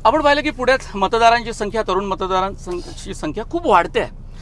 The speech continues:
आणि इलेक्शन कमिशनच्या प्रेस कॉन्फरन्समध्ये सुद्धा हा आकडा पुढे आला होता की नवमतदारांची, खास करून तरुण मतदारांची संख्या खूप मोठी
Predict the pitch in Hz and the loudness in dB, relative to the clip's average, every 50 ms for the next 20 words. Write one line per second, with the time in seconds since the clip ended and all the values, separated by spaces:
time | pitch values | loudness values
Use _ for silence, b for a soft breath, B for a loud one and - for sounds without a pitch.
0 | B B B B B B - 151 170 220 220 226 226 - 147 185 214 247 - - | B B B B B B 0 0 2 2 0 0 -2 -2 0 2 2 2 0 0
1 | - 277 277 277 - 233 214 220 220 - - 240 233 202 - 262 247 220 - 185 | 0 0 0 0 0 0 0 0 -4 -4 -4 -6 -4 -4 -2 -2 -2 0 -2 -4
2 | 170 - 208 208 214 214 208 220 220 170 139 - 208 202 220 208 - 208 196 208 | -2 -2 -2 -2 -2 0 -2 -2 -2 -2 -4 -4 -2 -2 -2 -2 -2 -2 -2 2
3 | 208 220 214 185 170 165 190 196 190 190 180 175 190 180 170 160 156 - 170 220 | 4 6 6 6 6 6 2 0 0 0 -2 0 2 2 2 2 0 0 -2 -4
4 | - B B B B B B B B - 190 175 160 165 180 214 277 285 269 254 | -4 B B B B B B B B -4 -2 -2 2 2 4 6 6 6 6 4
5 | 233 226 202 202 190 190 196 190 214 202 - 180 180 175 - 190 196 190 190 - | 4 6 6 6 6 6 4 2 -2 -2 0 0 0 0 -2 -6 -6 -6 -4 -2
6 | 180 170 185 185 175 156 170 165 165 165 170 165 180 190 - 196 - - 170 143 | -2 -2 -2 -2 -2 -2 -2 -2 -2 -2 -2 -4 -6 -8 -8 -8 -6 -4 -6 -6
7 | 175 170 160 143 123 - - 139 143 | -6 -8 -10 -10 -10 -10 -12 -14 -14